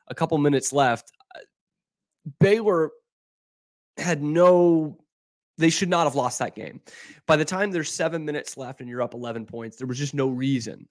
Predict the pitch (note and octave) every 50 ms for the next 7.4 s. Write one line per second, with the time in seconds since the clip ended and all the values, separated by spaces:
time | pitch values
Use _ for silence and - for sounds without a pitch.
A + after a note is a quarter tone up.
0 | _ - A2+ A2+ G#2+ A#2+ A2 A2 G#2+ A2 - D2+ D2 D#2 - - - - G#2+ -
1 | - E2+ - D#3 F#3+ A3 A3 G3+ A#3 A#3 G#3+ D#3+ B2 A2+ G#2 - - _ _ _
2 | _ _ _ C#3+ C3 A#2 C#3 D3 D3+ D3 C#3 C3 C3 C#3 C#3+ C3+ - C3 B2 A2+
3 | A2 - B2+ A#2+ A#2 A2+ A2 - - C3 C3 - - - G3+ A#3+ D4 D#4+ D4+ G#3+
4 | D3 A#2 A#2 A#2+ A#2 A#2 A#2 A2+ A2+ A#2+ A#2+ - _ _ _ _ _ _ - D3
5 | C#3 C#3 B2+ - - _ _ _ - - - - C3 C#3 D#3 E3+ F3+ E3 D3+ C#3
6 | - C#3 C3+ - - C#3 B2+ - _ B2 A#2+ A#2 A#2+ A2+ A2+ - - A2 A2+ A2+
7 | F#2 - - _ _ - -